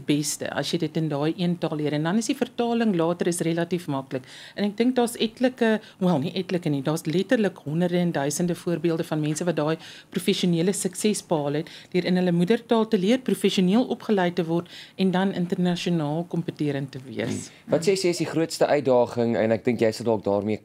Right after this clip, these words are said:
Speaker 2: kan vereenselwig, wanneer jy spesialiseer in 'n spesifieke vakgebied, wat 'n taal aanbetref, maar daar word dalk van jou verwag om jou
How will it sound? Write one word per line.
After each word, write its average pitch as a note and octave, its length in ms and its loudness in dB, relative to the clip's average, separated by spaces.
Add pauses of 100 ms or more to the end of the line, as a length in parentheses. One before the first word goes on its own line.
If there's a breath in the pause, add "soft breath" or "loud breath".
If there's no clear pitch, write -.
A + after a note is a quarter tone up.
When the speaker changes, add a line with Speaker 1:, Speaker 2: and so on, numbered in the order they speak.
(120)
Speaker 2:
kan G#2+ 180 0
vereenselwig, G#2 800 0
wanneer G#2+ 300 2
jy G#2+ 460 4
spesialiseer A#2+ 880 -2
in A2+ 80 -2
'n G#2 60 -4
spesifieke - 540 -6
vakgebied, G#2 640 -2 (200)
wat F#2+ 180 0 (280)
'n F#2+ 180 -2
taal A2+ 340 2
aanbetref, F2 560 -4 (320 loud breath)
maar G2+ 300 2
daar G2+ 180 2
word G2 220 -2
dalk G2+ 200 0
van F#2+ 100 -4
jou F#2 120 2
verwag F2+ 500 0
om E2+ 380 0
jou F2 160 2